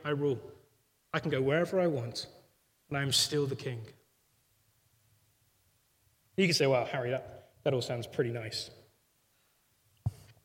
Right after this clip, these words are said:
But how on earth does that apply to me?" If Ezekiel, a refugee from war, sat on a,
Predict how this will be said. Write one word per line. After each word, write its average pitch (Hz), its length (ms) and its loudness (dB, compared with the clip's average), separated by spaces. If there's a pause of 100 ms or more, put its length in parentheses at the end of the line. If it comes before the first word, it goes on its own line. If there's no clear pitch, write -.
(460)
But - 80 0
how 180 200 4
on 180 100 4
earth 185 200 2
does 156 120 -4
that 180 120 -2
apply - 280 -2
to - 120 -6
me?" 156 220 0 (2000)
If 175 140 0
Ezekiel, 165 760 2 (720)
a 156 80 4
refugee 185 760 2
from 156 320 -2
war, 143 440 4 (1900)
sat - 420 2
on 175 120 4
a, 160 180 2